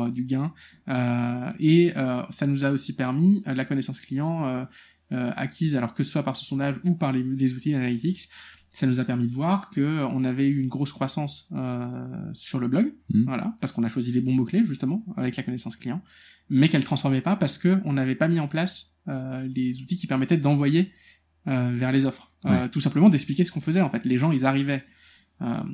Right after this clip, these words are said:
Speaker 1: sur un article, ils trouvaient l'article intéressant, ils le lisaient, c'est top.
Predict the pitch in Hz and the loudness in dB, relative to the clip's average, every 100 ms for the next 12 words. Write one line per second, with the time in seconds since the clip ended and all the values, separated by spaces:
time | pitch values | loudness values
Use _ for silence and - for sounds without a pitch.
0 | - - - 120 113 - - 269 - - | -12 -16 -10 -6 -4 -2 -2 -2 0 0
1 | 143 127 - 127 117 113 190 294 170 131 | 0 0 0 -4 -2 -2 2 4 4 4
2 | 123 214 - _ - - - 226 | -2 -4 -8 _ -10 -6 -6 -6